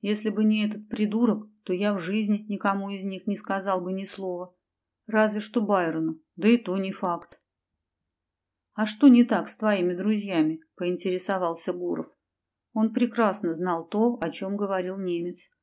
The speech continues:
Очень часто, получив срок, человек начинает смотреть на прошлое с другой стороны,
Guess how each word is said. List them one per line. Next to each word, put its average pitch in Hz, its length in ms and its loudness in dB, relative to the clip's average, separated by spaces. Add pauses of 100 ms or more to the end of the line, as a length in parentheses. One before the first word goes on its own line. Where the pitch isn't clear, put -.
(520)
Очень 214 340 0
часто, 226 440 -2
получив 190 520 -6
срок, 220 520 -2
человек 190 520 -2
начинает 190 520 -4
смотреть 185 440 -4
на 180 140 -2
прошлое 202 480 -4
с 165 60 -10
другой 180 300 -6
стороны, 196 640 -4